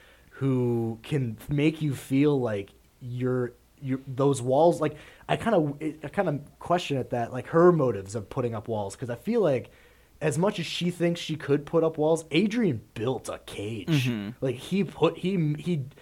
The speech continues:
Speaker 1: s-, like, that speech she gives, I'm sorry, <laughs> I'm rambling.
Speaker 2: That's okay.
Speaker 1: The, the speech she gives to her sister, uh,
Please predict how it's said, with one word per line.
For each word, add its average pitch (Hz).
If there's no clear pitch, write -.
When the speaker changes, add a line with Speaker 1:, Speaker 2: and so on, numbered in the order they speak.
Speaker 1:
s-, -
like, 127
that 143
speech 156
she 156
gives, 135
I'm 139
sorry, -
<laughs> -
I'm 156
rambling. 123
Speaker 2:
That's 127
okay. 180
Speaker 1:
The, 160
the -
speech 175
she 175
gives 151
to 151
her 143
sister, 151
uh, 135